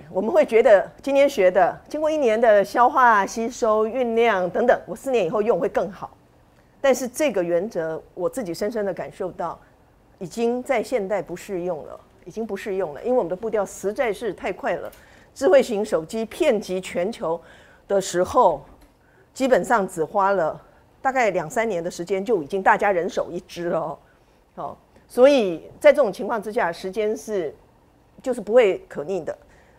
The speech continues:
不能重复的。我觉得我们有一个，我，我自己后来也觉得说有一个错误的，我自己有一个体会，就是，呃，我今天把这个功课做完，跟我一个礼拜以后才把这个功课做完，我觉得我也做完啦。在评量上面，在我们的评量制度上面，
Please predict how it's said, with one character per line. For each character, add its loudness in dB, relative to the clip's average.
不 2
能 2
重 -4
复 -4
的。 -8
我 -4
觉 0
得 4
我 4
们 2
有 6
一 0
个， 6
我， 2
我 4
自 2
己 6
后 2
来 4
也 2
觉 0
得 0
说 -2
有 -2
一 -4
个 -6
错 -4
误 -4
的， -2
我 -4
自 0
己 -2
有 6
一 4
个 2
体 -16
会， -4
就 8
是， -2
呃， 2
我 0
今 4
天 6
把 8
这 2
个 6
功 2
课 0
做 2
完， -4
跟 2
我 6
一 0
个 6
礼 2
拜 4
以 -2
后 -2
才 -4
把 2
这 -2
个 -4
功 -2
课 -4
做 -6
完， -12
我 -10
觉 2
得 6
我 6
也 6
做 4
完 2
啦。 -8
在 8
评 -2
量 4
上 0
面， 2
在 8
我 4
们 0
的 -2
评 -6
量 -2
制 -6
度 -6
上 -6
面， -4